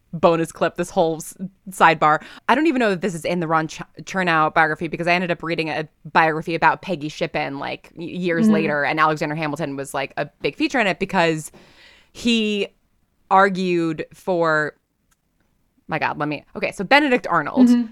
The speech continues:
Speaker 1: right? Are you familiar?
Speaker 2: Yeah.
Speaker 1: Yeah. So, like, traitor to, to the revolution, and he was working very closely with this guy, Major Andre, in the British Army, and he got introduced to Major Andre through his wife, Peggy Shippen, because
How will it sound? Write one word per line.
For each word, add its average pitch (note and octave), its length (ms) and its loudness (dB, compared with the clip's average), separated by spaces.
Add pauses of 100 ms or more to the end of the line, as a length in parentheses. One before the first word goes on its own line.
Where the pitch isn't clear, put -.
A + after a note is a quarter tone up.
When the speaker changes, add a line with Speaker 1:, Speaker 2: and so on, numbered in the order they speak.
(160)
Speaker 1:
right? F#3+ 340 4
Are A3 40 -4
you G#3+ 140 -2
familiar? G3+ 300 2
Speaker 2:
Yeah. G3 200 2
Speaker 1:
Yeah. - 40 -20
So, - 180 -2
like, F3 180 2 (180)
traitor C4+ 380 6
to, G3 500 2
to F3+ 340 0
the F3 160 0
revolution, A3+ 760 -2
and F#3+ 120 -6
he A3+ 140 -8
was A3+ 120 -4
working F#3+ 320 -2
very E3+ 180 0
closely E3+ 340 -6
with D3+ 120 -12
this E3+ 120 -8
guy, D3+ 260 0
Major D3 360 -8
Andre, F#3+ 600 2
in E3 80 -6
the D3+ 80 -8
British C#3+ 400 -6 (300)
Army, G#3+ 480 -2 (460)
and G3 260 -2
he G#3+ 80 -2
got G#3+ 160 2
introduced F3 540 -4
to F3+ 40 -6
Major D#3+ 260 -2
Andre D3+ 340 -2
through D#3+ 200 -4
his D#3 280 -6
wife, C#3+ 320 -4
Peggy D3+ 240 -6
Shippen, - 420 -8
because C#3+ 480 -6